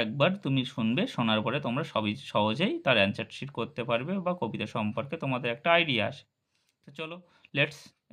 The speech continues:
start, আমরা শুরু করি। আর শুরু করার আগে তোমাদের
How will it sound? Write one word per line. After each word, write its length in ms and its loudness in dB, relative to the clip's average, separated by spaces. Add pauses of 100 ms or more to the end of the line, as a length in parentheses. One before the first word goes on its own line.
(120)
start, 260 4 (560)
আমরা 140 -10 (100)
শুরু 140 -4 (100)
করি। 180 -2 (600)
আর 240 4 (340)
শুরু 220 0
করার 260 4
আগে 200 2
তোমাদের 240 2